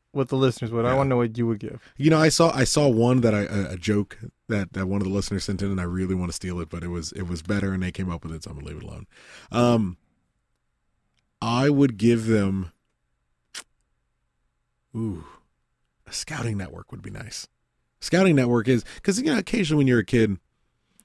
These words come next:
Speaker 2: there's a whole bunch of things you want. There's a lot of toys, a lot of big things going around. But, like, your grandmother, it's usually your grandmother. Grandmama gave you underwear. She gave you socks. She's a smart woman.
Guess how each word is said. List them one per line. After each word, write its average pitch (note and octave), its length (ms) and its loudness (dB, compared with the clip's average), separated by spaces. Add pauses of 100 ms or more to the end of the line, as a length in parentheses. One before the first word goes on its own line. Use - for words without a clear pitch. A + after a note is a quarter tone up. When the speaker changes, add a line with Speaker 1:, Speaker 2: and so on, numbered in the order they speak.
(120)
Speaker 2:
there's A#2+ 160 2
a G#2+ 40 -2
whole C3+ 180 4
bunch B2 220 0
of - 60 -10
things A2 200 -2
you G#2 60 0
want. G2 260 -2
There's F#2 100 -12
a G2 40 -4
lot F#2+ 140 -2
of E2 80 -6
toys, F#2+ 380 -4
a - 20 -6
lot F2+ 120 -4
of E2+ 60 -6
big E2+ 160 -6
things F2 260 -8
going E2+ 180 -6
around. E2+ 300 -8
But, A2+ 220 0 (1160)
like, B2 140 0
your A2+ 80 0
grandmother, A2 440 2
it's - 140 -10
usually A#2+ 240 4
your G2 80 0
grandmother. E2+ 440 -6 (1300)
Grandmama D#3+ 380 2
gave C3 220 4
you A#2 200 4
underwear. F#2 400 -2
She - 100 -12
gave G#2+ 140 -2
you F2+ 60 -4
socks. - 480 -8 (320)
She's - 100 -10
a - 40 -2
smart D3+ 260 4
woman. F#2+ 240 -4